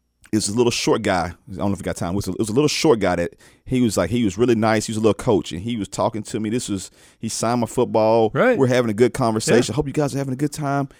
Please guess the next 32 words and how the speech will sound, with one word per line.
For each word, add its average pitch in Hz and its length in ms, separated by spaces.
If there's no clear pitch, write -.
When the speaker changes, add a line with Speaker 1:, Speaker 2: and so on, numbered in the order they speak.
Speaker 1:
He 113 100
tells 135 160
me 117 60
my 104 100
friend, 127 240
and 98 100
I'm 131 80
like, 98 180
"Okay, 143 340
whoever 135 260
that 98 80
guy 98 200
is," 98 180
and 107 120
he, - 120
and 110 100
he 120 80
leaves. 117 460
And 110 520
this 135 120
was, 123 100
so 113 100
this - 240
was 98 400
the 92 160
summer 131 640
of 98 580
nineteen 110 680
ninety-six. 110 1300
Speaker 2:
Okay. 110 360
Speaker 1:
Yeah. 110 180
So 127 520